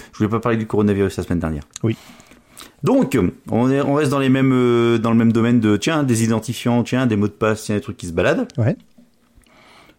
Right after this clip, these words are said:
Speaker 1: Donc, on a eu les hôpitaux de Paris qui se sont fait un peu pirater.
Speaker 2: Ouais.
Speaker 1: On a la sécurité sociale italienne qui a été à un moment été touchée, des hôpitaux de République tchèque.
Speaker 2: Ouais.
Speaker 1: Mais là, donc, ça date de la semaine dernière.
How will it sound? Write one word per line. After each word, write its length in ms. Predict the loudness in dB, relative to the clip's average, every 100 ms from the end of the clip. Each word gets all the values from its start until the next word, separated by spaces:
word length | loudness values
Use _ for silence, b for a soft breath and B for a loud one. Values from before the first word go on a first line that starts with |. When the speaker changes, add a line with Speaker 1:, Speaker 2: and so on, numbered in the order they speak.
| -2
Speaker 1:
Donc, 280 | 0 0 2
on 120 | 2
a 60 | 4
eu 80 | 4
les 160 | 2
hôpitaux 200 | 0 -4
de 40 | -4
Paris 220 | -2 -2
qui 100 | -4
se 60 | -10
sont 80 |
fait 80 | -6
un 40 | -6
peu 100 | -6
pirater. 640 | -4 -4 -2 0 0 -2 -8 -10
Speaker 2:
Ouais. 220 | -6 -6 -2
Speaker 1:
On 100 | 0
a 60 |
la 100 | 2
sécurité 440 | 0 -2 -2 -2 -2
sociale 300 | -4 -2 -2
italienne 380 | 0 0 0 0
qui 100 | 0
a 40 |
été 140 | 0 0
à 40 |
un 60 | 0
moment 200 | -2 -4
été 120 | -6
touchée, 420 | -10 -4 -2 0
des 200 | 0 0
hôpitaux 300 | -2 -2 -2
de 60 | 0
République 340 | -2 -6 -8
tchèque. 340 | -6 -6 -8 -20 _ -4
Speaker 2:
Ouais. 160 | -4 -6 b b b b -4
Speaker 1:
Mais 100 | 0
là, 340 | 2 0 -2 0
donc, 160 | -2
ça 100 | 0
date 180 | -2 -2
de 80 | 0
la 120 | -2
semaine 180 | 0 0
dernière. 420 | 0 0 0 -4